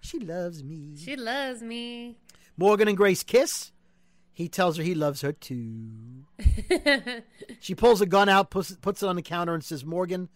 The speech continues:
Speaker 1: please don't let me watch that again." Morgan says, "I wanted to live with you, take care of you, build something for Athena."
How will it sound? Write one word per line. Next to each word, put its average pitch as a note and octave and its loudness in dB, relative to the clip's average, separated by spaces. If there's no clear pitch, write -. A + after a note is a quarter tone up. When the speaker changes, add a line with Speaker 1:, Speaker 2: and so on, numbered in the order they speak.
Speaker 1:
please G3+ -6
don't E3+ -2
let E3+ -4
me E3 -4
watch C#3 -6
that C3+ -6
again." G#2+ -14
Morgan F3 -2
says, D#3+ -2
"I C#3+ -10
wanted E3 -4
to D#3 -8
live E3+ -4
with F#3 -6
you, F3 -2
take C#3+ -6
care F#3+ -2
of E3 -2
you, F3 0
build G3 4
something F3+ -2
for D#3+ -6
Athena." F#3+ -4